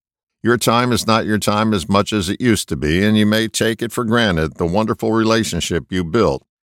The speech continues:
and watch it crumble before your eyes. If you're too busy to work on your relationships, you will have less people to relate to in your life. I suspect we can all plead guilty to the practice of taking some relationships for granted.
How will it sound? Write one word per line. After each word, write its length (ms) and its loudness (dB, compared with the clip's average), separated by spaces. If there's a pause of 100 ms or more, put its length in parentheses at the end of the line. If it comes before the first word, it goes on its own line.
and 220 -4
watch 260 0
it 160 -6
crumble 480 0
before 400 -4
your 220 0
eyes. 420 -6 (380)
If 140 -2
you're 100 0
too 220 -2
busy 320 4
to 80 2
work 260 4
on 140 4
your 120 2
relationships, 1000 0
you 140 0
will 160 2
have 280 0
less 240 0
people 380 -4
to 160 -2
relate 400 0
to 260 0
in 160 -4
your 180 0
life. 440 -8 (420)
I 120 -2
suspect 500 -2
we 140 -2
can 140 -2
all 220 4
plead 400 -4
guilty 380 0
to 160 -6
the 80 -6
practice 500 -2
of 100 -8
taking 400 -4
some 280 0
relationships 760 -4
for 180 -6
granted. 460 -4